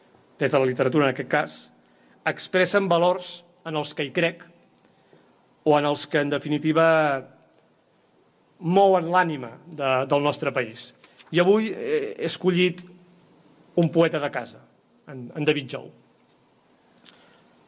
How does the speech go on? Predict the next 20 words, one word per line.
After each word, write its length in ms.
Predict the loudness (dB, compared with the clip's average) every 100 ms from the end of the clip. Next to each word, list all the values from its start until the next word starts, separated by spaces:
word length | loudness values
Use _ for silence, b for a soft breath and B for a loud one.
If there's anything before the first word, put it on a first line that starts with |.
| -20 -20 -20 _ -4
Faig 220 | -2 0
meves 220 | 0 0
les 100 | -2 -4
seves 160 | -8 -6
paraules. 400 | -6 -6 -12 -4
Diuen 220 | 0 0
així: 220 | 0 -6 -18 _ _ _ _ _ b b b b b b b 0
«Temptar 460 | 0 0 2 2 2
a 120 | -2
les 160 | -2 -2
palpentes 600 | -4 -2 -2 -4 -4 -4 -2
novetats, 680 | -2 -2 -8 -12 -16 -16 -20 _ _ _ _ _ _ _ _ -2
gosar 600 | 2 4 4 2 -2 -16 _
fer 220 | -2 0
mil 240 | 0 0
assaigs 540 | -2 0 -2 -2 -10 -14 _
i 120 | -4
balbuceig, 680 | -2 -2 -4 -8 -12 -14 -16 -16 _ _ _ _ _ _ _ _ 0
collir 320 | 2 2 -2
triomfs 680 | 0 2 2 0 -10 -16